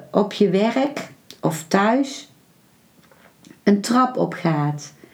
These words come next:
Thich Nhat Hanh heeft zich ooit voorgenomen om steeds als hij een trap op zou gaan of af zou gaan, om bewust al die treden te nemen.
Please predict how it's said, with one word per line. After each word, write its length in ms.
Thich 240
Nhat 280
Hanh 240
heeft 200
zich 140
ooit 220
voorgenomen 920
om 160
steeds 560
als 240
hij 220
een 160
trap 480
op 200
zou 280
gaan 280
of 160
af 180
zou 260
gaan, 420
om 480
bewust 760
al 240
die 200
treden 460
te 140
nemen. 640